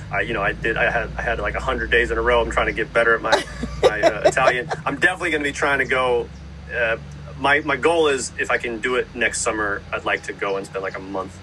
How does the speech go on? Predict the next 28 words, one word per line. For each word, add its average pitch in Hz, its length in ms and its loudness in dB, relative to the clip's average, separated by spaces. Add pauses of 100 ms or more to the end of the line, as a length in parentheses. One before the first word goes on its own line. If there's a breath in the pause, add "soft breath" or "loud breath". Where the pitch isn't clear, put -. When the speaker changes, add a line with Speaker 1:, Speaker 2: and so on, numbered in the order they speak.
(340 loud breath)
Speaker 1:
in - 80 -4
Italy. 98 260 0
So 98 320 -4
you 113 100 -4
wanna, 104 240 0
you 120 120 0
wanna 117 160 4
plan 143 280 4
it, 123 140 0
we 123 80 -6
can 117 140 -2
plan 123 220 4
it. 104 180 0
Although 127 320 2 (240)
making 143 260 2
plans 143 240 4
right 123 180 4
now 127 220 2
in 117 80 -2
the 113 60 -6
middle 113 200 0
of 107 160 -2
Mercury 107 300 -2
retrograde, 104 300 -4
we 95 80 -6
should - 80 -14
probably - 180 -12
not - 80 -16